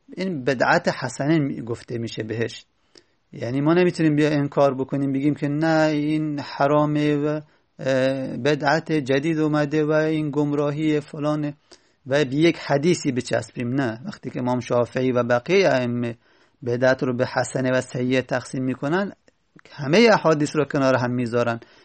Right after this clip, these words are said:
نه یک حدیث کل بدعت دلاله، هر بدعتی گمراهیه و کل دلالت فی النار، یک حدیث رو بخوان بچسبن. نه، اه، چهار مذهب اهل سنت جماعت روششون اینه که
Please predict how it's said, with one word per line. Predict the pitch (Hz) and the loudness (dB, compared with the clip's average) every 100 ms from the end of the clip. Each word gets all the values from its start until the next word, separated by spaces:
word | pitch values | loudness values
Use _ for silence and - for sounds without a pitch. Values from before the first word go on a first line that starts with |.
| - | -6
نه | 180 | 2
یک | 220 196 | 2 2
حدیث | - 151 156 156 | 0 0 0 0
کل | 147 156 143 | -4 -2 0
بدعت | 135 135 135 135 143 | 0 2 2 2 0
دلاله، | 131 131 131 127 127 123 _ _ _ - | 2 4 4 4 4 0 _ _ _ -6
هر | 143 135 | 0 0
بدعتی | 131 131 131 131 123 | 2 2 2 2 -4
گمراهیه | 131 127 127 127 131 127 | -4 0 0 0 0 0
و | 123 | -2
کل | - 131 127 | -2 -4 -2
دلالت | 120 123 120 123 135 120 | -2 0 0 0 -2 -6
فی | - | -4
النار، | 123 123 120 | -2 0 2
یک | 139 135 | 2 0
حدیث | 143 127 120 - | -4 -4 -4 -6
رو | 127 120 - _ _ _ - | -6 -6 -10 _ _ _ -10
بخوان | 120 - 123 120 | -8 -4 -4 -2
بچسبن. | 120 117 117 - 117 | 0 0 -2 -4 -6
نه، | 120 123 117 _ _ _ _ _ _ _ | -4 -4 -6 _ _ _ _ _ _ _
اه، | - 123 117 117 113 | -10 -6 -4 -4 -6
چهار | - 131 123 | 0 2 2
مذهب | 127 120 160 | 2 2 2
اهل | 170 139 127 | 2 2 -2
سنت | - 123 123 | -4 -2 0
جماعت | 113 123 123 143 190 - 123 | 0 -2 0 2 2 0 -4
روششون | 120 151 - - 170 | -2 -2 -4 -8 -6
اینه | 156 165 | -2 -4
که | 160 185 190 | -4 -4 -4